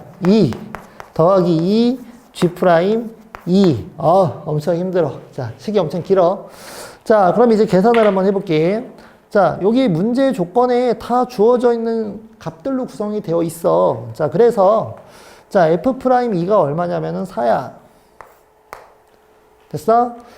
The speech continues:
자, 그 다음에 에프 이가 얼마야? 일이야. 그 다음에 지이가 마이너스 일인데, 자, 여기다가 두 배를 했으니까 요렇게 되겠지.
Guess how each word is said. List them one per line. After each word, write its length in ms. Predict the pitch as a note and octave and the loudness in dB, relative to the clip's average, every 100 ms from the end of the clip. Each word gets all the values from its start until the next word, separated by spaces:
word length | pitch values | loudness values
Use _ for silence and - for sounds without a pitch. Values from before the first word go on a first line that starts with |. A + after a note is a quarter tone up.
| _ | _
자, 200 | - F#3 | 0 2
그 80 | F3 | 4
다음에 260 | A3 B3 G3 | 2 2 0
에프 180 | F#3 A#3+ | 0 -2
이가 160 | A#3 | 2
얼마야? 460 | G3 F#3 F#3+ F#3+ B3 - _ _ | 0 0 -4 -6 -8 -18 _ _
일이야. 520 | A3 A3 G3+ G#3+ A#3+ - - - | -2 2 2 0 -6 -16 -20 -6
그 100 | F3+ | 0
다음에 280 | G3+ G#3 | 2 0
지이가 440 | G#3 - G3 G3 G#3+ | -4 -4 -2 2 2
마이너스 480 | D3+ D#3 G3 G3+ G3 | 2 0 -4 -6 -6
일인데, 640 | F#3 F#3 F#3 A3+ B3+ B3 | -4 -2 0 2 0 -4
자, 200 | F#3+ E3 | -2 -2
여기다가 360 | F3+ G#3 G3 | 0 0 0
두 200 | G3 F3 | 0 -2
배를 220 | E3 F#3+ F#3+ | -2 0 -2
했으니까 500 | F#3 E3+ E3+ G#3 F#3 | -4 -8 0 0 0
요렇게 300 | D#3 F3+ E3 | -2 -4 -6
되겠지. 480 | D3+ D#3 - F#3 | -6 -6 -6 -8